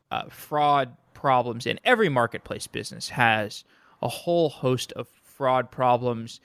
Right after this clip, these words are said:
It's, it's, it's nothing new, and it's probably not going away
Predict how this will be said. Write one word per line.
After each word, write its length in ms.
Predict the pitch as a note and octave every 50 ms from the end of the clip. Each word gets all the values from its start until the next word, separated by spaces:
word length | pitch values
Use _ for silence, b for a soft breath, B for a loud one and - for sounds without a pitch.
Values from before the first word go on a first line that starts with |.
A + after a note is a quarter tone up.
| b b b b b
It's, 80 | b -
it's, 260 | - B2+ - - - -
it's 180 | C3 - - -
nothing 580 | B2+ B2+ C#3 C#3+ C3+ - C#3 B2 B2 B2 B2
new, 360 | C3 C3+ C3+ C3 C3 B2+ B2+
and 120 | G#2+ A2+ A#2+
it's 160 | A#2+ - -
probably 480 | - - F3 E3 D#3 C#3+ C3+ C3+ C3 B2+
not 320 | B2+ C3 C3 C3 C3 -
going 240 | - C3+ C3 B2+ B2
away 520 | A#2 A#2 B2 B2 B2+ B2+ B2+ B2 A#2+ A#2